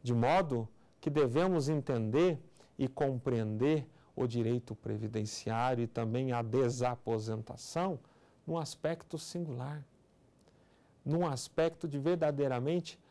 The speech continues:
calcarmos a, a, a uma ideia de evolução do direito previdenciário.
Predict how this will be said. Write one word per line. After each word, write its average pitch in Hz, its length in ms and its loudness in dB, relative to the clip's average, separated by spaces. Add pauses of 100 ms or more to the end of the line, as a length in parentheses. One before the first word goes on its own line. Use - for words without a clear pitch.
(240)
calcarmos 165 960 0 (360)
a, - 420 -4 (160)
a, - 140 0
a 143 60 4
uma 170 360 4
ideia 160 420 4
de 165 280 0
evolução 190 840 2 (340)
do - 120 -2
direito 127 420 0
previdenciário. 117 1000 -6